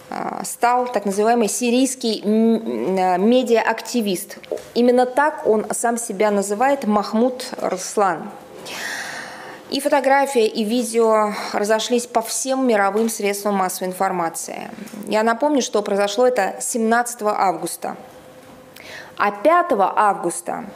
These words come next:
по данным, в частности, которые мы почерпнули из средств массовой информации, активист сделал селфи с другими активистами, но уже не медийными, а вооружёнными, из умеренной группировки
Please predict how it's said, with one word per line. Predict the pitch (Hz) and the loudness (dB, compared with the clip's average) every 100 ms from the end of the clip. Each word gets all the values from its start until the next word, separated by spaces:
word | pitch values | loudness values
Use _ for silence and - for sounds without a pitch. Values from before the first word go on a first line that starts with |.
| - - - - - - - - - - - - 233 | -20 -20 -20 -20 -20 -16 -16 -16 -18 -20 -18 -14 -6
по | 196 | -2
данным, | 196 233 220 190 180 180 - | 2 2 2 -2 -4 -12 -8
в | |
частности, | - 190 170 - - - | -6 -6 -8 -10 -8 -6
которые | 175 170 180 | -6 -4 -2
мы | 180 | -2
почерпнули | 180 185 185 196 185 175 | -4 -8 -4 -2 0 -2
из | 170 | -2
средств | 233 240 233 | 0 0 0
массовой | 190 180 175 | -2 -4 -6
информации, | 175 180 180 175 | -4 -2 -4 -4
активист | - 214 - 247 277 | -6 -6 -4 -2 -2
сделал | 196 233 220 - | 0 2 2 0
селфи | - 285 302 302 170 - | -2 0 0 0 -2 -2
с | 190 | -4
другими | 190 262 277 269 | 0 2 4 2
активистами, | 190 190 190 - 220 196 - - 160 160 - - - - - - - - | 2 -2 -6 -4 0 0 -2 -4 -4 -6 -10 -18 -20 -20 -20 -20 -20 -8
но | 139 247 320 | 2 4 4
уже | 247 214 220 269 247 - | 2 2 4 2 2 0
не | 214 233 214 - | 2 4 2 -2
медийными, | 190 208 220 202 294 294 294 269 - | 0 2 2 4 2 4 2 2 0
а | 208 | 0
вооружёнными, | 233 240 240 208 180 170 170 160 - - - - - - | 4 4 4 2 0 0 -2 -4 -8 -12 -12 -12 -12 -4
из | 202 202 - - | -2 -2 -4 2
умеренной | 269 277 262 214 175 170 165 | 6 6 6 4 2 0 -4
группировки | - 196 196 208 262 330 - 170 | -2 0 2 2 2 0 -2 -4